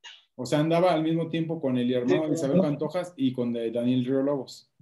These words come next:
Speaker 2: Daniel Río Lobos, con los dos, sí. Bueno, eso es lo que me platicó a mí.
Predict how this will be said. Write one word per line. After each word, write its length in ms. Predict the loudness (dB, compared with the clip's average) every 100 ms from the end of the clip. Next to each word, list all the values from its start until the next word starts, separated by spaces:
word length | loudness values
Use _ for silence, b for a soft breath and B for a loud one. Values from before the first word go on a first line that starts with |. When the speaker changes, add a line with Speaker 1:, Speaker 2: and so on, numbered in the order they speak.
| _
Speaker 2:
Daniel 360 | -2 0 2 4
Río 160 | 4
Lobos, 360 | 6 4 2 -6
con 180 | -4 -2
los 120 | 2
dos, 300 | 0 0 -6
sí. 240 | -6 -6 -8 _ _ _ _ _ _ _ _ _ _ _ _ -4
Bueno, 200 | 0 2
eso 200 | 4 6
es 60 |
lo 120 | 4
que 140 | 2 0
me 80 | 0 -2
platicó 460 | -4 -6 -4 -2
a 80 | 0
mí. 200 | -2 -4